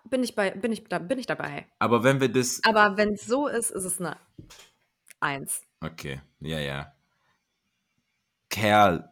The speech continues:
Speaker 2: Kerlin. Anrede für einen Freund, die aber meist nur in der maskulinen Form genutzt wird. Null.
Speaker 1: Null. <laughs> No, no explanation needed.
Speaker 2: Lass weitergehen. Slay als Ausdruck der Bewunderung.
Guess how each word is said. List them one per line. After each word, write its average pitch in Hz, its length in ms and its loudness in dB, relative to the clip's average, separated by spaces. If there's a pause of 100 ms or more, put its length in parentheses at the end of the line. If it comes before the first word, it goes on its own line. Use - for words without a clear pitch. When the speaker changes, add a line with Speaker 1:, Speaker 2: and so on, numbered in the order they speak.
(280)
Speaker 2:
Kerlin. 78 640 -6 (180)
Anrede 101 440 -2
für - 140 -4
einen 85 100 -2
Freund, 92 360 -4
die 95 40 -2
aber 85 140 -2
meist 85 340 -4
nur 90 60 -6
in 82 40 -6
der 82 80 -2
maskulinen 85 400 -6
Form 76 300 -8
genutzt 73 380 -12
wird. 67 280 -14 (480)
Null. 165 280 -2
Speaker 1:
Null. 165 320 -4 (1000)
<laughs> - 1040 -4 (2250)
No, 190 240 8 (600)
no 202 200 2
explanation 190 720 2
needed. 190 300 2 (540)
Speaker 2:
Lass 98 240 -4
weitergehen. 73 640 -4 (420)
Slay 92 560 0
als - 140 -10
Ausdruck 90 380 -4
der 80 80 -6
Bewunderung. 71 720 -8